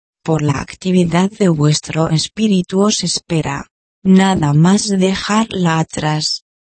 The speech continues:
la dulcísima recompensa del cielo. Luchad por ambas. La tierra os desafiará mientras caminéis por ella,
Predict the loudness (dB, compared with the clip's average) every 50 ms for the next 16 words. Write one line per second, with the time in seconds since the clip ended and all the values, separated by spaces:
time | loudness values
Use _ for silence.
0 | _ _ -4 -2 0 2 2 2 2 2 0 -2 -2 0 2 2 2 0 -2 0
1 | 2 2 2 2 2 0 -2 -4 -2 0 0 0 0 2 2 4 4 4 2 0
2 | -2 -4 -2 -2 0 -2 -2 -4 -6 -6 -2 0 0 2 0 0 -2 -4 -8 -10
3 | -14 _ _ _ _ _ _ _ _ _ _ _ _ _ _ _ _ 0 2 2
4 | 2 0 -2 -4 -4 -4 -6 -8 -8 -12 -18 _ _ -2 0 0 2 4 4 6
5 | 6 4 4 2 -2 -6 -10 -10 -8 -8 -8 -12 -14 _ _ _ _ _ _ _
6 | _ _ _ _ _ _ _ 0 0 2 2 0 -2 -4 -8 -6 -4 -4 -4 -4
7 | -4 -2 -2 0 0 0 -2 0 0 2 2 2 2 0 -2 -4 -6 -8 -6 -2
8 | 0 2 2 2 2 2 2 4 4 6 6 6 6 4 4 2 2 0 -2 -2
9 | -2 -2 -4 -6 -4 0 2 4 4 4 6 6 6 4 4 4 2 0 -2 -4
10 | -2 -2 0 2 2 2 2 0 0 0 -2 -4 -4 -6